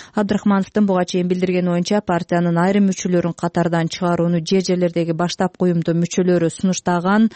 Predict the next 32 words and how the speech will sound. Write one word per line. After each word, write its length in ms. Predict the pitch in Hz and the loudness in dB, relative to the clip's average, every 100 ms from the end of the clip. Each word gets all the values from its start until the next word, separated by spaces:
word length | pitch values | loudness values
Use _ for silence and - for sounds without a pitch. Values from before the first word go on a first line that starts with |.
| - - - | -10 -20 -14
Бул 200 | 190 202 | -2 -2
сунушту 800 | 214 - 196 185 - 202 214 233 208 185 | 0 -2 -2 -2 -4 0 2 2 0 -4
саясий 400 | - 180 180 202 | -2 -2 -2 -4
кеңештин 800 | 185 180 180 - 202 196 170 180 | -4 -2 -2 -2 0 0 0 -2
жыйырма 380 | 175 202 196 185 | -2 0 2 0
бир 160 | 202 | 0
мүчөсүнүн 580 | 180 - 180 170 180 175 | -2 -2 -4 -2 -2 0
он 200 | 175 202 | 2 2
төртү 460 | 202 180 - 175 160 - | 2 -2 0 -2 -2 -6
колдогон. 600 | - 196 196 190 220 233 | -2 0 2 2 2 2
Жыйынга 380 | 180 180 180 196 | 0 -2 -2 -2
ушунча 340 | 196 - 175 165 | -2 -4 -4 -4
киши 180 | - - | -4 -6
катышкан. 460 | 165 - - 160 - - - - - | -6 -6 -6 -6 -6 -12 -18 -18 -6
Парламент 500 | - 214 202 202 196 | -2 2 2 2 0
депутаты 440 | 190 - 185 - | -4 -2 -4 0
Ирина 400 | 190 180 185 175 | -2 0 0 0
Карамушкина 640 | 175 185 180 190 - 208 208 | 0 0 2 0 0 0 0
Абдрахманов 480 | 175 170 180 180 165 | 0 -2 -2 -2 -2
жетектеген 460 | 165 170 175 170 | -4 -4 0 -2
К 100 | - | 0
С 140 | 180 175 | 0 0
Д 80 | |
Пнын 240 | 175 175 165 | -2 -2 0
талаптарына, 640 | 170 170 - 165 165 160 - _ 180 | 0 -2 -2 -2 0 -2 -4 _ -4
а, 280 | 165 160 | -2 -2
буга 300 | 165 180 180 | 0 0 0
чейин 340 | 175 190 175 165 | 0 0 0 0
жооп 280 | 185 185 196 | 2 0 0
берип, 200 | 208 180 | -2 -2
алардын 400 | 165 170 170 170 | 0 0 -2 -4
ишмердиги 560 | 165 190 170 180 208 | -4 -2 0 0 -2